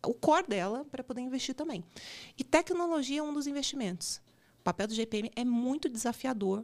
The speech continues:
de mostrar pra empresa onde tem rentabilidade, onde tem receita entrando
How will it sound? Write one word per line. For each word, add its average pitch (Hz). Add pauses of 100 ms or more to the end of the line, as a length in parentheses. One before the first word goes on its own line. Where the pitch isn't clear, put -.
(120)
de 202
mostrar 208
pra 277
empresa 214
onde 214
tem 240
rentabilidade, 190 (520)
onde 233
tem 233
receita 202
entrando 165